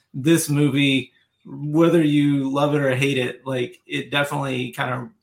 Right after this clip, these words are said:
brought the franchise back a little bit in the film world. It was like, okay, this is still viable.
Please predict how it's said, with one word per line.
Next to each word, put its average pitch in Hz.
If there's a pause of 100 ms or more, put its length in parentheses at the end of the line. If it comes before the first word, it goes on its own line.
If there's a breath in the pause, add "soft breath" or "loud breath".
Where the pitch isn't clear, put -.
(220)
brought 139 (300)
the 143
franchise 131
back 120
a 123
little 127
bit 131
in 131
the 123
film 127
world. -
It -
was 131
like, 131
okay, 151
this 147
is 170
still 202
viable. 175